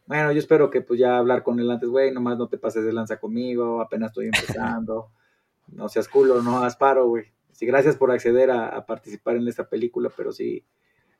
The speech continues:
Speaker 1: eh, no te pases de lanza, ¿no? <laughs> Este, y fíjate que me gustaría, eh, ¿cómo se llama? Con Ann Taylor, Ann Taylor-Joyce.
Speaker 2: Ann Taylor-Joy y Natabagunada pendejo. <laughs>
Speaker 1: Ah,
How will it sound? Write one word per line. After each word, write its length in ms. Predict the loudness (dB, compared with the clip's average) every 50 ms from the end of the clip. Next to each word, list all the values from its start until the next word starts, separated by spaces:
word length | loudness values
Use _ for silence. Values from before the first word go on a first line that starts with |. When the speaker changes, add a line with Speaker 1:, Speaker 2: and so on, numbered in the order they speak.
| _ _
Speaker 1:
eh, 140 | -12 -10 -8
no 120 | -8 -8
te 120 | -8 -8 -8
pases 260 | -10 -6 -6 -4 -4
de 80 | -2 -2
lanza, 320 | -4 -4 -4 -6 -6 -6 -6
¿no? 120 | -6 -8 -8 -14 _ _
<laughs> 200 | -4 -4 -4 _ _ _ -20 -20 -20 -18 -18 -20 -20 -20 -20 _ _ _ 4
Este, 1160 | 6 8 8 8 8 6 4 4 4 6 6 6 6 6 4 4 4 4 2 2 0 -2 -2 0
y 1000 | 2 4 4 6 6 4 4 4 2 2 2 0 0 2 2 2 2 0 0 -2 -4 -4
fíjate 380 | 2 4 4 6 6 4 0
que 140 | 2 0 0
me 120 | 0 0 0
gustaría, 960 | 0 0 0 0 0 2 2 4 4 4 4 4 2 0 -2 -2 -6 -8 _ _ _ _ _ _ _ _ _ _ _ _ _
eh, 420 | -8 -4 -4 -2 -2 -2 -4 -4 -6 -8 -12 -16 _ _ _ _ _ _ _
¿cómo 160 | -6 -6 -4 -2
se 80 | 0
llama? 160 | 0 -2 0
Con 200 | -2 -2 -2 -2 -4
Ann 120 | -8 -6 0
Taylor, 280 | 2 2 4 4 0 -2
Ann 300 | -4 -4 -4 -2 -2 -4 -2
Taylor-Joyce. 840 | 2 2 2 2 2 0 0 0 0 0 0 0 -4 -8 -16 _ _ _ _ _ _ _ _ _
Speaker 2:
Ann 200 | -12 -10 -8 -6
Taylor-Joy 480 | -4 -2 -2 -2 -2 -2 -6 -6 -6 -8 -12 -12
y 240 | -10 -10 -8 -8 -8 -10
Natabagunada 580 | -10 -10 -6 -6 -4 -4 -4 -4 -4 -6 -6 -6
pendejo. 420 | -8 -8 -6 -8 -8 -8 -10 _ _
<laughs> 640 | -2 -2 6 8 8 8 8 8 6 4 4 0 _ _ _ _ _ _ _
Speaker 1:
Ah, 380 | 2 4 4 4 4 2 4